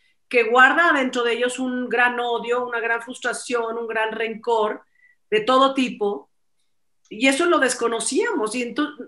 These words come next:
no, yo creo que ya es algo que s-, br-, brinca en redes y antes de la pandemia, pero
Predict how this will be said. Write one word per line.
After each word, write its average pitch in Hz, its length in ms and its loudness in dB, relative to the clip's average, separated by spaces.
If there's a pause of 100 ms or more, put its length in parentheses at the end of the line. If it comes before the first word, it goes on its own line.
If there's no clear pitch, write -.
no, 247 160 -4
yo 269 160 -4
creo 381 140 -4
que 339 160 0
ya 277 400 4
es 254 300 -4
algo 311 260 0
que 320 80 -4
s-, - 200 -12
br-, 202 380 -4
brinca 294 400 2
en 269 140 2
redes 247 360 -2
y 233 120 0
antes 247 260 0
de 254 80 -2
la 202 160 -2
pandemia, 208 500 -4
pero 214 440 -4